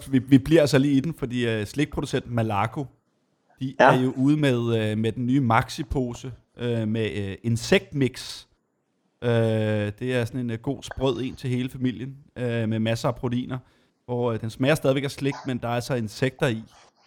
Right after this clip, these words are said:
Speaker 1: Øhm,
Speaker 2: Ja, okay.
Speaker 1: så... Øh,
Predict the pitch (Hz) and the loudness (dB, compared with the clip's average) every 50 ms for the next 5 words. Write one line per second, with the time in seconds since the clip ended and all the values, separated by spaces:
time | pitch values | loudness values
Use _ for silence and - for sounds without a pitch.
0 | _ - - 117 117 117 117 113 110 107 107 110 110 107 110 147 170 185 165 208 | _ -20 -14 -10 -8 -6 -4 -4 -2 -2 -2 0 2 4 4 6 6 8 8 8
1 | - - 175 160 147 135 - - - - - _ _ _ _ _ _ _ - - | 10 10 10 10 8 6 2 -10 -20 -20 -20 _ _ _ _ _ _ _ -20 -20
2 | - - - 110 101 101 101 95 98 98 95 92 95 90 90 | -20 -10 -6 -4 -4 -2 -2 -4 -4 -6 -6 -8 -8 -10 -12